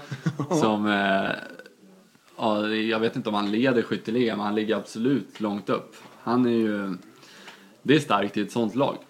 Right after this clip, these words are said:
Speaker 1: Ja.
Speaker 2: Det är lättare att spotta in mål i ett lag som gör många mål
Speaker 1: Absolut.
Speaker 2: varje match. Så att, eh, det är ju, på något sätt är ju en bedrift att vara bra i Sunderland.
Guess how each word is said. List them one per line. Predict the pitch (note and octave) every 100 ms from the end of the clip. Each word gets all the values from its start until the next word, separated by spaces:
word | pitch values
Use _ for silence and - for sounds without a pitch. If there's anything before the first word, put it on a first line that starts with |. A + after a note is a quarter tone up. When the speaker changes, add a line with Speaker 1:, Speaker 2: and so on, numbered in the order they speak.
| - _
Speaker 1:
Ja. | - F#2+ B2+ B2 -
Speaker 2:
Det | -
är | A#2
lättare | A#2+ A#2 B2 B2+
att | B2
spotta | C3+ - G#2+
in | G2+
mål | G#2 G2+ G2+
i |
ett | G2
lag | G2+ G2 G2
som | G2+ A2
gör | C#3 G#2
många | G2+ G2+ G2
mål | G2 A2 - -
Speaker 1:
Absolut. | A2+ G#2 B2 C#3
Speaker 2:
varje | F#2+
match. | F#2+ - - - - - - - - - - - -
Så | - G#2
att, | F#2 G#2
eh, | G2 F#2+ F#2 F#2+ - - -
det | - G#2+ B2
är |
ju, | C#3+
på | C#3+ B2
något | B2 D3+
sätt | - G#2
är | G#2
ju | G2+ G2
en | F#2+
bedrift | G#2 C3+ - - -
att | A2 -
vara | G#2 G#2 G2+ G2+
bra | G2+ C#3 G#2+ - - -
i | - G#2+
Sunderland. | A#2 A2+ -